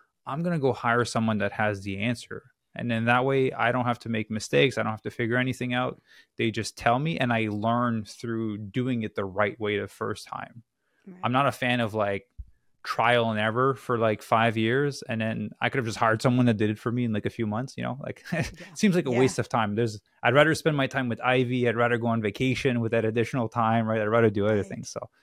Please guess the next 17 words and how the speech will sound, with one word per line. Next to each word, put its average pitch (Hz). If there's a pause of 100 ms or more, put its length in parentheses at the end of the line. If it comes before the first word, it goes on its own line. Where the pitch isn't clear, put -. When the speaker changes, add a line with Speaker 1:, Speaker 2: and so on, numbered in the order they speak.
(140)
Speaker 1:
it's -
just 175
a 165 (140)
smart 127
Speaker 2:
Yes. -
Speaker 1:
move 117
on 101
your 104
side. - (680)
Speaker 2:
I, 233
Speaker 1:
Um, -
Speaker 2:
I 240
agree. 196
Yeah. 202
I 220
just, 220
I, 240